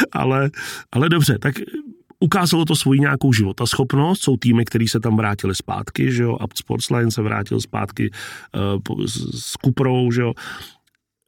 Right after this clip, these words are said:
Eh, vlastně to ty automobilky některý používají jako image makera a, a zároveň nějakou laboratoř na testování těch věcí, která je přenositelná.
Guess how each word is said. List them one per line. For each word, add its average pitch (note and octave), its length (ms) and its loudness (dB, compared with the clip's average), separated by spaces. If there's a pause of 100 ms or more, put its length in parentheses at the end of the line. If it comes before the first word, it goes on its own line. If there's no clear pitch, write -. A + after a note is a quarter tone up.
Eh, - 20 -8 (1160)
vlastně C#3 360 2
to G#3+ 120 2
ty G3 220 0
automobilky D3 800 2
některý D3+ 420 2
používají B2+ 520 2
jako B2 240 0
image A#2+ 320 4
makera A2+ 640 2 (140)
a, A2 420 -2
a A2 60 0
zároveň C3+ 760 2 (340)
nějakou B2 320 0
laboratoř B2 540 0
na A2+ 120 2
testování B2 640 2
těch B2 200 2
věcí, G#2+ 420 0
která A#2 240 0
je B2 80 0
přenositelná. G2+ 800 0